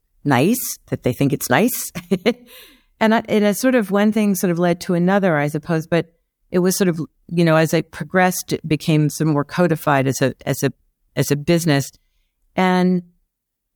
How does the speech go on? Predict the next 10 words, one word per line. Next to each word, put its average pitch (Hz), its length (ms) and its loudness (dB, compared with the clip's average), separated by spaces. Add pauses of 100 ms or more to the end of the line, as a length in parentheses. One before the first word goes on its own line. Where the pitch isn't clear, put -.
(400)
in 202 220 0
terms 262 340 0
of 196 140 0
entrepreneurship, 208 1040 0 (1120)
it's 220 220 -2
a 226 60 2
big 247 380 0
E 220 220 4
word, 156 560 2 (240)
but 190 480 0